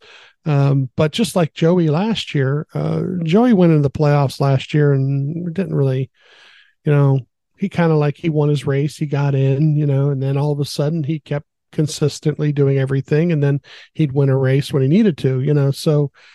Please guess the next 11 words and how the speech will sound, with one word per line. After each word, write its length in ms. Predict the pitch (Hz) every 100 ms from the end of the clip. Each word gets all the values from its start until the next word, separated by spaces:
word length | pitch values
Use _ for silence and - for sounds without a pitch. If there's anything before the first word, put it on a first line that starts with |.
| _ _
same 280 | - 208 233
thing 180 | 233 202
here. 200 | 214 190
We 120 | 147
just, 320 | 151 165 - 170
uh, 240 | 151 147
you 120 | 156
know, 80 | 143
we're 160 | 143 170
in 200 | 269 226
now. 420 | 139 139 170